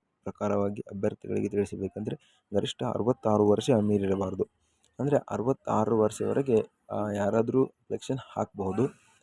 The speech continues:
ಅಂದ್ರೆ ಪರೀಕ್ಷೆ ಇಲ್ಲದ ಒಂದು ನೇಮಕಾತಿಯಾಗಿದ್ದು ಇಲ್ಲಿ ವಯೋಮಿತಿ ಹೆಚ್ಚಾಗಿರುತ್ತದೆ. ವಿದ್ಯಾರ್ಹತೆಯನ್ನು ನಾವು ನೋಡುವುದಾದರೆ ಭಾರತೀಯ ಅಂಚೆ ಇಲಾಖೆ ಹೊರಡಿಸಿರುವ ಅಧಿಸೂಚನೆ ಪ್ರಕಾರ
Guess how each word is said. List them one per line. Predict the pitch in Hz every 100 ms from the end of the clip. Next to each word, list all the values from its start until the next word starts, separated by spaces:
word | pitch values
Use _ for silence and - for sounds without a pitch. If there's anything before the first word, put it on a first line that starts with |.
| _ -
ಅಂದ್ರೆ | 127 135
ಪರೀಕ್ಷೆ | - 107 135 -
ಇಲ್ಲದ | 131 120 131
ಒಂದು | 131 127 147 151
ನೇಮಕಾತಿಯಾಗಿದ್ದು | 117 110 113 104 - 101 107 143 117 117 _ _ _ -
ಇಲ್ಲಿ | 139 107 107 - -
ವಯೋಮಿತಿ | 113 120 110 135
ಹೆಚ್ಚಾಗಿರುತ್ತದೆ. | 107 - 104 95 92 101 87 _ _ _ _
ವಿದ್ಯಾರ್ಹತೆಯನ್ನು | 107 117 135 139 143 143
ನಾವು | 139 127
ನೋಡುವುದಾದರೆ | 120 113 113 113 117
ಭಾರತೀಯ | 110 101 110 107 107
ಅಂಚೆ | 104 120
ಇಲಾಖೆ | 110 107 104
ಹೊರಡಿಸಿರುವ | 98 98 101 98 101
ಅಧಿಸೂಚನೆ | 98 - 113 131 127 123
ಪ್ರಕಾರ | 101 104 104